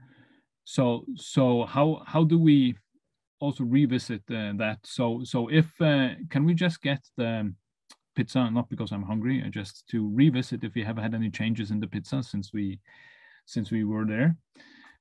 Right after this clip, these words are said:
Um, if that's possible to get that back on the screen. So, uh, and did we have the results? I think that was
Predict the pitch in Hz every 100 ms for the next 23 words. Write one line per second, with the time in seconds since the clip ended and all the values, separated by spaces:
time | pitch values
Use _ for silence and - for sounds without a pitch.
0 | - 196 110 104 98 - - _ _ _
1 | _ _ _ _ _ _ _ _ _ _
2 | - - _ _ - - 120 - 123 120
3 | 117 117 120 113 123 123 127 123 120 -
4 | 165 202 _ _ _ _ _ _ _ _
5 | _ _ _ _ _ _ _ _ _ _
6 | _ _ _ _ _ _ _ _ _ _
7 | _ _ _ _ _ _ _ _ _ -
8 | - 135 127 127 - 202 131 120 131 147
9 | 156 160 147 127 - 139 233 - - -
10 | _ _ _ _ _ _ _ _ 117 -
11 | 110 113 104 -